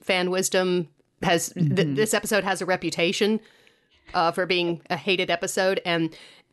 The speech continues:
Speaker 1: it, it's not that bad. It doesn't always stick the landing, but it's not that bad. Yeah, J M S takes the opportunity to play with things and to insert things, but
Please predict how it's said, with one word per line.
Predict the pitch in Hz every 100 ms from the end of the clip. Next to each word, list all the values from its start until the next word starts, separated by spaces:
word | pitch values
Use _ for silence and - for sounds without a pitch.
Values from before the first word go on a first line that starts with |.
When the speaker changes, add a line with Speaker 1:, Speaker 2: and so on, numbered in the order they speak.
| -
Speaker 1:
it, | 277 285
it's | 359 427
not | 381
that | 381 320
bad. | 233 - - - _ _ -
It | 254
doesn't | 262 262 302
always | 277 294
stick | - 302
the | 349
landing, | 302 165 156 185 262
but | 226 190 - _
it's | 254 -
not | 170 151
that | 180 -
bad. | 247 139 - - _ _ _
Yeah, | 214 180
J | 220 214
M | 208
S | 196 -
takes | 202 -
the | 202
opportunity | 190 196 208 185 175 180
to | 175 190 175 - -
play | - 190
with | 196 196
things | 220 202 196 196
and | 165
to | 175
insert | 170 160 214 202 -
things, | 214 202 202
but | 190 185 -